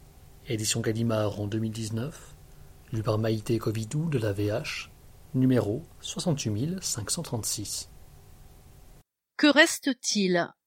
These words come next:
Speaker 2: d'un pays disparu depuis trente ans et dont l'effacement est toujours un enjeu social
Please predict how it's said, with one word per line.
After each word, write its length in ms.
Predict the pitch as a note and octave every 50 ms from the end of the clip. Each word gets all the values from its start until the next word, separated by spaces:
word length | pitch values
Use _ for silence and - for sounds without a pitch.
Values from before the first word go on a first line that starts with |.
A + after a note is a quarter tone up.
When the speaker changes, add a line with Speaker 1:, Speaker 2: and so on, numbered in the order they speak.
| _ -
Speaker 2:
d'un 320 | G#3 G3 A3 G#3+ A3 G#3+
pays 400 | G#3 - A#3+ B3 B3 C4+ C#4 B3+
disparu 760 | G3+ G3+ B3 C4 - - _ B3+ A#3 G#3 F#3 G3+ G#3+ A3 C4
depuis 360 | B3 A3+ G3+ - - - G3+
trente 400 | - - - C4 C4+ C#4 - -
ans 340 | G#3 F3 D#3+ D#3+ E3+ G#3 B3+ _ _ _ _ _ _ _ _ _ _ _ _ _
et 140 | - A#3+ B3+
dont 260 | A3+ G#3+ C#4 C#4 C#4
l'effacement 960 | C#4+ C4 A#3+ A#3+ - - D#4 D#4 - - - B3+ A3 G#3+ G#3 G#3 A#3 C4 - _
est 180 | - A3 G3+
toujours 440 | - - C4+ C4 - - E4+ E4 C4+
un 160 | B3 A3 G#3
enjeu 320 | G#3+ A3 A3 G3 F#3 G3 G3
social 800 | F#3 - - C#4+ C4+ - - - G3+ F3 F3 F3+ G3 A3+ C#4 D#4+